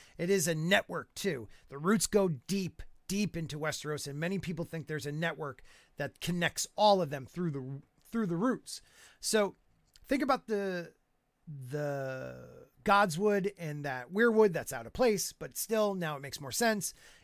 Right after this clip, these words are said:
in the sto-, in the show House of the Dragon. Well, that weirwood has seen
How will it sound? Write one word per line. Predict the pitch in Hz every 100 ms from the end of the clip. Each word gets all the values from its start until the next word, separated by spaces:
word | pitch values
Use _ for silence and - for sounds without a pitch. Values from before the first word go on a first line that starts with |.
| - _
in | 285 269 254 214 -
the | 180
sto-, | - - 214
in | 185 220 226 214
the |
show | - 202 156
House | 151 143
of | 143
the | 135
Dragon. | 143 135 120 113 - - -
Well, | 196 190 - _ _
that | 160 - 220
weirwood | 226 202 170 151 135 -
has | 165 -
seen | 170 143 135 127